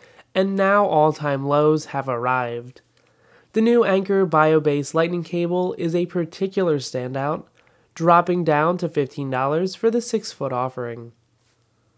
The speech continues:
Down from its usual twenty-three dollar going rate, you are looking at the best discount ever, and only ever the third chance to save, period. It clocks in at three dollars under our previous mention,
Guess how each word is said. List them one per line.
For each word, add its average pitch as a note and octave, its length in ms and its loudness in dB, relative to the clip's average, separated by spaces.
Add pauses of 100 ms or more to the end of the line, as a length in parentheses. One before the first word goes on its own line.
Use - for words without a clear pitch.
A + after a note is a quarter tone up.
(580)
Down E3+ 240 4
from F3 140 -2
its E3 180 -6
usual F#3+ 460 4
twenty-three D3 520 -2
dollar B2+ 300 0
going E3 320 2
rate, E3+ 480 -4
you E3 200 0
are A3+ 160 4
looking D#3 460 -2
at D3 160 -4
the D3 100 -2
best D3+ 380 -2
discount C3 460 -6
ever, D#3+ 340 -2 (220)
and - 120 -2
only A3+ 380 2
ever F3 260 2
the E3+ 120 0
third C#3+ 340 -4
chance C#3+ 380 -6
to C3 80 -8
save, B2 400 -6
period. C3+ 580 -2 (640)
It F#3 140 -2
clocks F#3 400 4
in F#3+ 100 2
at F3+ 160 0
three F3+ 160 -2
dollars F3+ 460 2
under D3+ 240 -2
our C3+ 220 0
previous F#3+ 440 -4
mention, C#3+ 420 -8